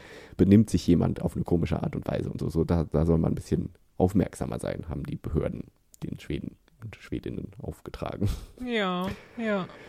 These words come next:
Speaker 1: Aber, also, man
Speaker 2: Oh
Speaker 1: hat jetzt
Speaker 2: Mann.
Speaker 1: nicht zum Beispiel, das wurde jetzt in so Mitte August bekannt gegeben und da in, in der Woche oder jetzt im Sommer sind ja sowieso auch sehr viele große Events und so und dann hat man, war eben auch so, ja, okay, müssen wir jetzt, äh, sollen wir nicht auf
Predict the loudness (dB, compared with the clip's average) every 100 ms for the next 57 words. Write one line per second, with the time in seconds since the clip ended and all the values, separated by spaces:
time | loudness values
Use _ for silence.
0 | -20 _ -20 _ -2 2 6 6 6 4
1 | 6 6 6 4 2 0 2 2 4 6
2 | 4 4 6 8 8 6 0 2 6 8
3 | 8 6 6 6 4 -8 -2 2 2 2
4 | 6 6 6 2 2 4 2 0 -2 2
5 | 4 6 4 4 2 0 2 6 8 8
6 | 6 4 4 4 2 2 -2 -2 2 2
7 | 2 0 0 0 4 6 6 2 4 6
8 | 6 4 2 0 0 -2 -2 0 0 -2
9 | 0 0 -2 -4 -2 0 0 0 0 -2
10 | -4 -4 -4 -2 0 0 -2 2 2 2
11 | 2 2 2 2 0 -2 -6